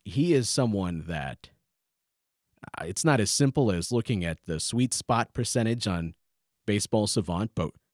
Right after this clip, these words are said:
to give you an idea of what that is, that's that launch angle that gets you above the infielders,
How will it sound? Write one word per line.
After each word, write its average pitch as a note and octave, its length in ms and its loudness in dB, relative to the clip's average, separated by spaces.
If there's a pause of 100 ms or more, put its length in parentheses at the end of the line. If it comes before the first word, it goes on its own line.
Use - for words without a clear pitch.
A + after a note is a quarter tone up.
(540)
to A#2+ 80 -2
give C3 180 2
you B2 60 4
an A2+ 60 4
idea G2 280 2
of F#2+ 80 -2
what G2+ 160 0
that F2+ 160 -2
is, G2 380 -2
that's G#2 380 -2 (760)
that A2 260 -2
launch C3 400 2
angle D3 260 4
that F2+ 160 0
gets C3 220 0
you A2+ 100 4
above A2+ 520 2
the C3 160 2
infielders, C#3+ 680 4